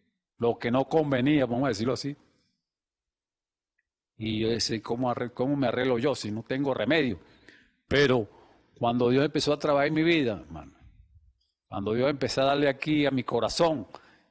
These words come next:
y cuando andaba yo por allí, Dios lidiando conmigo, a-, estaba yo por allá tirado en el mundo, y Él lidiaba conmigo.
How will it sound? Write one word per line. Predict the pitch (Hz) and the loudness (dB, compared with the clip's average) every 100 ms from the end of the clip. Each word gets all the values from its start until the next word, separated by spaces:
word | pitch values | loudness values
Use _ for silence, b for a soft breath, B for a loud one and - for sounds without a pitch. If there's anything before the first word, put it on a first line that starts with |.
| B _ _ _ | B _ _ _
y | 113 | -18
cuando | - 113 107 | -4 -2 0
andaba | 107 131 147 | 0 2 2
yo | 147 147 | 2 0
por | 156 139 | 0 0
allí, | 123 156 160 139 123 104 - - | 2 2 2 0 -2 -6 -14 -8
Dios | 139 135 139 | -2 0 0
lidiando | 151 151 151 151 | 0 0 0 -2
conmigo, | 139 120 151 151 | -2 -2 0 0
a-, | 139 - - - 107 107 107 | 0 -4 -8 -4 -2 0 -2
estaba | 104 127 160 | -2 -2 0
yo | 190 185 | 0 0
por | 196 | 0
allá | 185 190 | 2 2
tirado | 214 208 208 | 0 2 2
en | 196 | 2
el | 180 | 4
mundo, | 233 208 160 B B B - | 2 2 -2 B B B -2
y | 143 | 2
Él | 160 | 4
lidiaba | 156 160 160 | 4 4 4
conmigo. | 151 127 127 120 131 | 4 4 2 2 -2